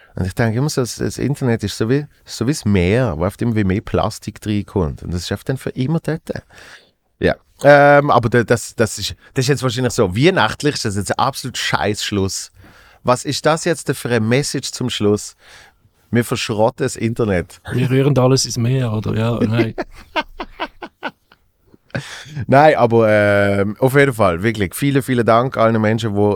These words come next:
Speaker 1: äh, zuschauen und zuhören und, äh, uns in irgendwelche Jahrestop-Listen machen. Ähm, wenn's euch gefällt, gebt gern, äh, äh, ein paar Sternchen, ja,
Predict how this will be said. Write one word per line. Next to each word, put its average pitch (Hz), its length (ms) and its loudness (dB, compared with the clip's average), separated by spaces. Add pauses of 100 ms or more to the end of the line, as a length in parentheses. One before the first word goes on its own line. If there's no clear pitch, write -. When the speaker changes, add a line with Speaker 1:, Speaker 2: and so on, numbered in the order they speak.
Speaker 1:
äh, 98 80 2
zuschauen 123 560 2
und 101 180 0
zuhören 107 760 2
und, 92 400 -2
äh, 85 260 0
uns 95 220 -2
in 87 80 -4
irgendwelche 87 400 -2
Jahrestop-Listen 95 1000 -2
machen. 90 440 -2 (320)
Ähm, 82 320 -4 (280)
wenn's 113 300 2
euch 113 140 0
gefällt, 95 480 -2 (320)
gebt 113 360 0
gern, 107 420 2
äh, 90 640 0
äh, 87 460 -4
ein - 120 -14
paar 95 200 4
Sternchen, 117 720 2
ja, 107 360 2